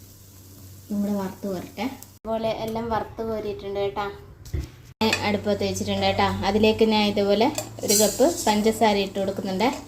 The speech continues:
അതിന് ഇത്, ഇതിലേക്ക് നമുക്ക് അര കപ്പ് വെള്ളം ഒഴിച്ച് കൊടുക്കാം. ഇത്, ഏ, പിന്നെ നല്ല ഇതാവണ്ട കേട്ടോ. ഇത്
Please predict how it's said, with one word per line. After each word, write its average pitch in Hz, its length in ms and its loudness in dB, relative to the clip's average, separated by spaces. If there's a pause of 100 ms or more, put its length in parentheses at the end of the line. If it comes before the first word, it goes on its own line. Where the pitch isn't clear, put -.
(360)
അതിന് 214 260 4
ഇത്, 190 80 -4 (240)
ഇതിലേക്ക് 220 380 2
നമുക്ക് 220 260 2 (300)
അര 214 80 2 (180)
കപ്പ് 233 300 2 (1400)
വെള്ളം 214 300 6
ഒഴിച്ച് 190 220 -2
കൊടുക്കാം. 208 320 2 (1700)
ഇത്, 233 140 2 (600)
ഏ, 226 260 0 (140)
പിന്നെ 214 340 0 (140)
നല്ല 214 220 2 (260)
ഇതാവണ്ട 196 360 2 (180)
കേട്ടോ. 208 240 0
ഇത് - 20 -2